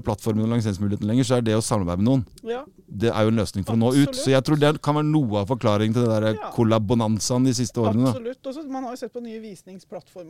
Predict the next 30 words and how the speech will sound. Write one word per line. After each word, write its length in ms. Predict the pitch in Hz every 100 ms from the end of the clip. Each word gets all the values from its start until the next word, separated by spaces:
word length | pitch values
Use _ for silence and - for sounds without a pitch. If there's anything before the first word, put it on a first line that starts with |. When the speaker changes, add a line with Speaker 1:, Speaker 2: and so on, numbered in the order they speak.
| 202
Speaker 2:
Altså 100 | 226
det 120 | 214
å 60 | 220
vise 320 | 226 156 185
ting, 220 | 185 190 180
om 80 | 196
man 80 | 196
må 80 | 208
vise 300 | 208 170 -
på 80 | 190
nett, 160 | 170 - -
ikke 80 | 208
sant? 80 | 240
Det 80 |
er 80 | 269
jo 80 | 226
Instagram-vennlig, 1200 | 208 - 220 220 220 220 220 214 226 226 226 226
ikke 100 | 214
Speaker 1:
Mm. 20 |
Speaker 2:
sant? 380 | 202 226 - -
Og 380 | 208 196 202 196 _ _ _
du 60 | 233
får 220 | 233 226
oppmerksomhet, 760 | 214 190 170 - 196 202 196 -
man 120 | 208
scorer 360 | 202 240 208 190
litt 200 | 175 -
av 100 | 190
hverandres 540 | 190 185 151 156 175 -
tilhengere. 680 | 202 180 170 165 180 185